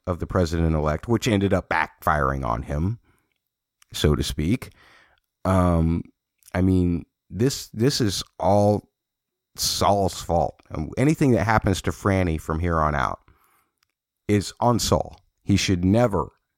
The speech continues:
have let Carrie see where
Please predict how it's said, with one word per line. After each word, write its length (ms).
have 180
let 200
Carrie 280
see 420
where 680